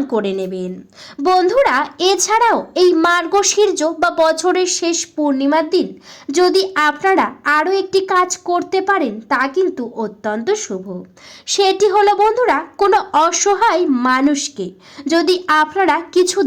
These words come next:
দান করতে পারেন, নতুন বস্ত্র বা অন্ন আপনারা যদি দান করতে পারেন বা যদি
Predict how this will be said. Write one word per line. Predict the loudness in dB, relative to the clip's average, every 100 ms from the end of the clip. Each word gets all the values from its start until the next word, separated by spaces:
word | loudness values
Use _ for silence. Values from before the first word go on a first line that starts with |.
| 0
দান | 0 2 2 0 -2
করতে | -6 -6 -8
পারেন, | -6 -8 -8 -10 -14 -20 -20 -4 2
নতুন | 4 4 2 2
বস্ত্র | 2 2 0 2 0 0 0
বা | 2 0 -2 0 2
অন্ন | 2 2 -2 -8 -16 _ -2
আপনারা | -2 0 0 2
যদি | 2 2 0 2
দান | 0 2 0 0
করতে | 2 0 0 -2
পারেন | 0 0 0 -2 -2
বা | 0 2
যদি | 2 2